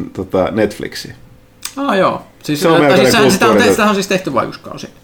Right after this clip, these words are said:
Speaker 1: Ei, sitä on vaan yksi kausi?
Speaker 2: Joo, joo.
Speaker 1: Mä ymmärrän, että olisi ollut kaksi.
Speaker 2: Öö, sitä ilmeisesti tehdään, mut siinä kestää tuhansia vuosia,
Speaker 1: Okei.
Speaker 2: että saa sen
Speaker 1: No okei, nyt se tuli
Speaker 2: ani-,
Speaker 1: kokonaisuudessaan
Speaker 2: ani-,
Speaker 1: tonne, tota, öö, Netflixiin.
Speaker 2: Joo, ja mähän katsoin sen silloin sieltä,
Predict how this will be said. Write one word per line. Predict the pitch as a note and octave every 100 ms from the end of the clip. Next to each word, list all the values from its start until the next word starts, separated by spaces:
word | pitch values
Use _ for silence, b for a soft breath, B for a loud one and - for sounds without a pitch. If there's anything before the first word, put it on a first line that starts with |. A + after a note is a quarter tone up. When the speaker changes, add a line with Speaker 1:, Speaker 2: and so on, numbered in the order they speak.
| -
Speaker 1:
Ei, | F#3
sitä | D#4
on | F4
vaan | C#4 B2
yksi | - -
kausi? | F2 B2 C#3
Speaker 2:
Joo, | E3+ E3 -
joo. | C#3+
Speaker 1:
Mä | A#3+
ymmärrän, | A#3 C#3+
että | D#3
olisi | D3
ollut | D3 -
kaksi. | D#3 E3+
Speaker 2:
Öö, | F#3 F3+ E3+
sitä | F#3 F#3 E3
ilmeisesti | F3 F3+ E3 E3 D#3+ -
tehdään, | E3+ D#3+ C#3 B2+
mut | B2+
siinä | C#3+ C3+
kestää | C3+ B2+ - B2+
tuhansia | C#3+ B2+ A#2+ -
vuosia, | A#2+ A#2 B2
Speaker 1:
Okei. | C3
Speaker 2:
että | B2
saa | A#2 A#2+
sen | - -
Speaker 1:
No | G#3
okei, | E4 B3
nyt | A3+
se |
tuli | A3 G#3
Speaker 2:
ani-, |
Speaker 1:
kokonaisuudessaan | G#3 E3 D3+ C#3 C3 B2+ C3+ A#2+
Speaker 2:
ani-, | A2
Speaker 1:
tonne, | A#2 A2+
tota, | - G#2 A2 G#2 - A2+ G#2 G#2
öö, | G#2
Netflixiin. | B2 A#2+ - - A#3+
Speaker 2:
Joo, | B3+ A3+ F#3+
ja |
mähän | E3 F3
katsoin | D#3+ D3+
sen | C#3
silloin | C3+ D3 C#3
sieltä, | C3+ C#3+ C#3 A#2+